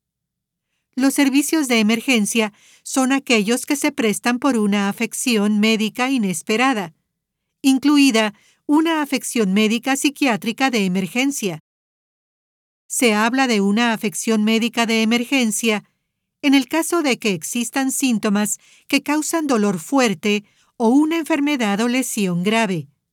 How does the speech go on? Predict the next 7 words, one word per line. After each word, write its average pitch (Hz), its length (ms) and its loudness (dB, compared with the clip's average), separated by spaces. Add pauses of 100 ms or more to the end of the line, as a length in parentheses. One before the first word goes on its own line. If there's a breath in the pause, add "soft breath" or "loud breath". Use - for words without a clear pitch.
(460)
signos 254 600 -2
ante 247 240 0
los 247 180 0
cuales 220 580 0 (360)
una 226 320 2
persona 247 500 0
prudente, 254 680 2